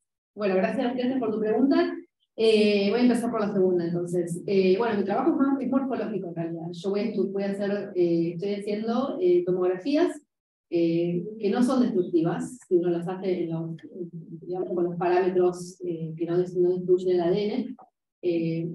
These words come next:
así que estoy usando, a ver, lo bueno que yo creo que tiene este método es que es una forma,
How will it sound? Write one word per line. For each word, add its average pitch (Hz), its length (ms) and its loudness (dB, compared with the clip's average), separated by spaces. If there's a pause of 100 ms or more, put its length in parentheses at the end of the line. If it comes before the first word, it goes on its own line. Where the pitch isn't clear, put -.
(120)
así 185 240 -6
que 185 60 -6
estoy 202 160 0
usando, 202 680 -2 (380)
a 208 180 2
ver, 208 100 2
lo 208 100 -2
bueno 294 380 2 (200)
que 214 120 -12
yo 226 180 -6
creo 247 220 -2
que 240 80 -2
tiene 240 220 -4
este 220 180 -4
método 233 500 -4
es - 180 -8
que 208 380 -6
es 214 140 -10
una 214 240 -4
forma, 220 640 -2